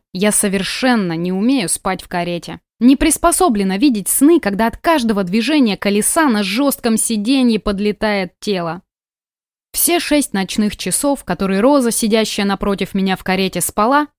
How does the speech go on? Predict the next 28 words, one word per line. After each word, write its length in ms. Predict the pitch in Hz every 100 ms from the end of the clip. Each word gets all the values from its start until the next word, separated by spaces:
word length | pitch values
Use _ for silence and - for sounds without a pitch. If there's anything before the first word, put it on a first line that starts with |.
| -
я 200 | 175 180
бодрствовала, 720 | 165 269 214 190 - 180 175
и 80 | 185
теперь 320 | 277 359 349
результат: 600 | 208 180 190 180 180 - _ _
оглушительная 880 | 190 170 196 196 - 302 254 220 190
головная 580 | 180 196 196 202 262 208
боль, 320 | 175 220 294
от 200 | - 180
которой 340 | - 214 240 240
не 180 | 247 277
было 200 | 214 190
никакого 800 | 202 247 262 240 226 247 240 196
спасения. 800 | - 185 - 190 175 165 170 - _ _ _ -
Если 360 | 180 233 240
прибавить 540 | 220 226 214 330 233 -
к 80 |
этому 280 | 311 320 202
еще 320 | 185 226 -
и 80 | 311
непрекращающиеся 1120 | 220 - 247 262 302 - 320 202 - 196 - 175
волнения 600 | 190 196 254 330 254 196
из-за 200 | 170 190
предстоящей 760 | 196 196 - 214 262 247 -
встречи 460 | - - 254 262 196
со 140 | 214
знакомыми 540 | 202 214 - 262 226 202
начальницы, 800 | 196 - 277 262 214 - 180